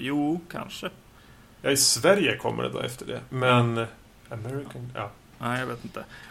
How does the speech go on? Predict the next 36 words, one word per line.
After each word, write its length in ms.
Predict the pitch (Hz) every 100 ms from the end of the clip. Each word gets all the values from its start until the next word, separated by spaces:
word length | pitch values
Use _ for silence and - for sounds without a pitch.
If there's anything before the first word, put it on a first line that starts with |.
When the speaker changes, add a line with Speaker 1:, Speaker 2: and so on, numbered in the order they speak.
| -
Speaker 1:
Men 140 | 131
det 80 | 127
är 40 |
ju 80 | 123
liksom 480 | 110 113 - 117 110 113
en, 160 | 110 107 -
en, 200 | 120 113
en 340 | 120 123 117 117 - - - - -
precursor 880 | - 139 123 - 120 113 - - - - -
<laughs> 260 | 190 190 180
till 180 | 135
det 100 | 131
här 200 | 131 143
som 240 | - 151 139
kommer 360 | 151 139 143
sen. 280 | 143 165 151 - 180 - 190 - - - - - -
Speaker 2:
Mm. 280 | 135 135 139 - -
Speaker 1:
Ja. 200 | 120 - - - - - - - - -
Speaker 2:
Äh, 60 | 123 - -
men 180 | 165 127
världen 360 | 180 190 156
är 260 | - 170 170
väl 140 | 139
i 100 | 135
en 180 | 139 - -
så 100 | 135
här 100 | -
lätt 440 | 135 180 185 -
dystopisk 1000 | 143 135 - 139 135 131 120 110 - - - - -
framtid 1120 | - - 196 117 208 - - 127 110 101 120
med 600 | 123 123 117 113 113 107 - - - - -
väldigt 380 | 156 135 139 131
mycket 360 | 123 127 -
åttio-tals 720 | - 131 - 123 127 117 - -
L 180 | 135 127
A 500 | 127 123 120 117